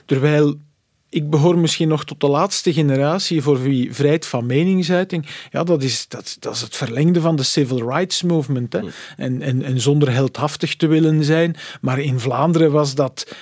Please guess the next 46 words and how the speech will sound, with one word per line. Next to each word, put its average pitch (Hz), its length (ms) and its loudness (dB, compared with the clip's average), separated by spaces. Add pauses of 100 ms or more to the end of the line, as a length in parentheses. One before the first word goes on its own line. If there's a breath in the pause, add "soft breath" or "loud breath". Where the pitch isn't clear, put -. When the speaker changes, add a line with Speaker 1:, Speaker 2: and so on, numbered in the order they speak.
Speaker 1:
dat 131 200 -10
was, 127 400 -4 (300 loud breath)
dat - 180 -6
ging 135 260 0
van 131 240 0
Urbanus, 139 680 2
die 135 200 2
de, 131 200 -2
die 139 140 0
de 123 120 0
goede 151 260 4
gemeente 160 400 2
wat 160 200 0
choqueerde, 160 720 0 (300 loud breath)
dat, 131 240 -2
dat - 260 -8
ging 139 300 0
over, 123 640 -4
over 127 260 0
Humo, 151 640 4 (240 loud breath)
dat - 220 -6
ging, 135 360 -4
dat 127 180 -6
ging 135 280 2
over 127 580 -2
mensen 151 360 2
die 143 220 6
een 139 80 2
beetje 143 380 2
tegen 139 320 4
de 127 60 -4
kar 156 300 0
van 147 160 2
de 127 60 -2
C 135 260 2
V 123 160 -4
P-staat 160 680 -2
aan, 131 320 -4 (200 loud breath)
aanreden. 135 640 2
Goed, 156 220 0
dat - 180 -4
is 123 160 -4
allemaal 131 400 -2
wat 123 200 -4
braver 131 460 2
dan, 131 240 2